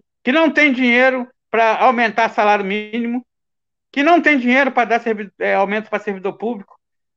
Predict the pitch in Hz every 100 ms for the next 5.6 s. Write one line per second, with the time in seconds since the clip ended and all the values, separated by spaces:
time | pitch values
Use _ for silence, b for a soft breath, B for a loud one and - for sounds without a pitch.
0 | _ - 208 285 254 269 262 240 208 247
1 | 269 226 151 226 226 233 247 208 214 220
2 | 226 214 185 185 156 185 180 175 185 190
3 | 185 170 190 214 156 175 156 135 131 175
4 | - 262 254 240 220 185 180 156 156 147
5 | 151 156 - 139 202